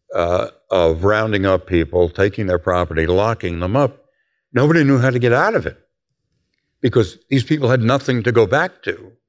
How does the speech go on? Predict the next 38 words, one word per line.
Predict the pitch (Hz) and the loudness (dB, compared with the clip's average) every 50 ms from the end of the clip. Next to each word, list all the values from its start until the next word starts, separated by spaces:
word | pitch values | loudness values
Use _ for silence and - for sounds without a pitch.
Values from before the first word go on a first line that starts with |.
| _ _ _ _ _ | _ _ _ _ _
What | - 113 113 - - | 2 2 2 2 2
were | 180 151 117 | 0 2 2
they | 113 113 | 2 2
gonna | 110 107 98 92 | 2 0 0 2
do | 92 147 180 165 | 0 0 0 0
if | - - | -4 -2
they | - 101 95 | 0 0 0
let | 90 92 92 87 - | 2 0 -2 -2 -4
them | 107 92 87 | -8 -8 -6
loose? | 98 131 135 107 87 - - - _ _ _ _ _ _ | -6 -6 -6 -6 -8 -12 -16 -20 _ _ _ _ _ _
When | - 95 | -2 -2
they | 95 - | -2 0
finally | - 135 139 135 120 107 104 | 0 0 0 2 2 2 2
let | 98 95 95 82 | 2 2 0 0
them | 107 101 95 | 0 -2 2
loose, | 92 95 98 92 - - _ _ _ _ _ _ _ - | 4 4 2 2 -2 -10 _ _ _ _ _ _ _ -2
they | 110 98 | -2 2
gave | 98 110 104 98 | 2 2 2 2
each | 104 95 - - | 0 0 2 2
of | 110 98 87 | 0 0 0
them | 90 90 82 | -2 -6 -6
twenty-five | - - 92 90 82 76 - 98 90 78 73 | -4 -4 -4 -4 -4 -2 -2 -2 -2 0 0
dollars | 95 92 87 87 82 85 85 92 92 - - - - 113 | 0 0 0 0 -2 -4 -8 -12 -18 -20 -20 -12 -4 -2
after | 98 87 - 90 | -2 -2 -2 -8
four | 82 - - 95 87 82 | -8 -2 0 0 2 2
years. | 85 90 85 85 78 76 - _ _ _ _ _ _ _ _ _ _ - - - - | 0 -2 -4 -6 -12 -16 -20 _ _ _ _ _ _ _ _ _ _ -20 -18 -10 -4
Uh, | - 92 90 92 90 87 87 82 80 80 78 - _ _ _ _ _ - | -2 0 0 0 0 0 0 0 0 -2 -4 -10 _ _ _ _ _ 0
but | - 107 101 101 | 0 2 2 4
it, | 107 104 101 - _ _ _ _ _ _ _ _ _ _ | 2 2 0 -2 _ _ _ _ _ _ _ _ _ _
you | - 127 143 | 0 2 2
know, | 135 107 92 | 2 2 0
there, | 85 90 92 104 120 | 2 2 0 0 0
it | 127 123 104 | 0 -2 0
was | 113 117 95 82 | 0 -2 -2 -2
war | 98 92 92 104 117 131 143 151 170 180 196 | -6 -4 0 2 2 4 4 4 2 0 0
and | 180 - 117 117 113 110 | -2 -2 -2 -2 0 0
it | 110 113 123 139 | 0 -2 -2 -4
was | 147 143 127 120 - - - | -4 -6 -6 -6 -8 -16 -20